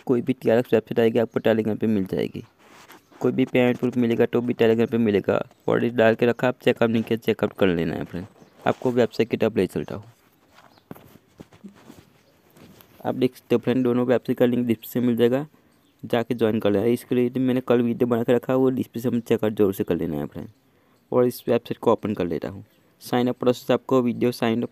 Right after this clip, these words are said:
प्रोसेस का आपको वीडियो डिस्क्रिप्शन मिल जाएगा, जाके देख लेना है फ्रेंड। और आठ सौ टीआरएक्स आपको साइन अप बोनस मिल जाएगा फ्रेंड, आप देखते हैं यहीं पे।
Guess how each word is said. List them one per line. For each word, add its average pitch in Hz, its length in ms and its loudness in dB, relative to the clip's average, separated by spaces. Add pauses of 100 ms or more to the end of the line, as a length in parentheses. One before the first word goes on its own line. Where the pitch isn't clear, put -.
(640)
प्रोसेस 127 280 0
का - 120 0
आपको 123 220 0
वीडियो 120 300 0
डिस्क्रिप्शन 117 420 -4
मिल 120 100 2
जाएगा, 123 280 2
जाके 120 360 0
देख 107 260 -2
लेना 90 200 0
है 82 100 -4
फ्रेंड। 90 300 -14 (2000)
और 131 180 -2
आठ 120 280 0
सौ 135 100 0
टीआरएक्स 127 380 0
आपको - 180 -10
साइन 113 240 0
अप 117 80 0
बोनस 113 200 2
मिल 107 140 0
जाएगा 104 200 4
फ्रेंड, 120 220 -2
आप 117 80 -2
देखते 113 280 -2
हैं 117 80 4
यहीं 95 240 2
पे। 101 200 -8